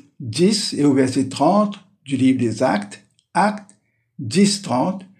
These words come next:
Corneille raconte à Pierre comment il a reçu la vision d'un ange. Même si l'ange a parlé de sa piété et de ses aumônes,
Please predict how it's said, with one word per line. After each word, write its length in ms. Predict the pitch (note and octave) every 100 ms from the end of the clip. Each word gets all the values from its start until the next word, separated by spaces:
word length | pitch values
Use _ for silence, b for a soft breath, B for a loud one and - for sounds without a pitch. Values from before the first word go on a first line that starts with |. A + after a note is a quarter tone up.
| b b b
Corneille 380 | G#3 A#3 B3+
raconte 380 | A3+ G#3+ G#3+ G3+
à 80 | D#3+
Pierre 640 | - E3 E3 F#3+ G3+ - b b b b _
comment 720 | - C4 A3 F#3 F#3+ G#3 - _ -
il 160 | C#3 D#3+
a 80 |
reçu 400 | C3 D#3 - F#3+
la 180 | D#3+ C3+
vision 540 | A#2 E3+ C#3 D3+ D#3+ D3
d'un 220 | B2 A#2
ange. 680 | G#2+ E2 - - - - _ _ _ -
Même 240 | G3+ C#4 C4+
si 200 | - G3+
l'ange 400 | A3 B3 A#3+ - - _ -
a 160 | D#3
parlé 380 | D3 F3 E3 F3+
de 80 | D#3
sa 180 | C#3 C3
piété 760 | - D3+ C#3+ D3+ E3+ G#3 G3+ - _ _ -
et 220 | E3+ D#3+
de 140 | C3 B2+
ses 260 | C#3 B2
aumônes, 580 | A2+ B2+ D3 A3+ A#3+ -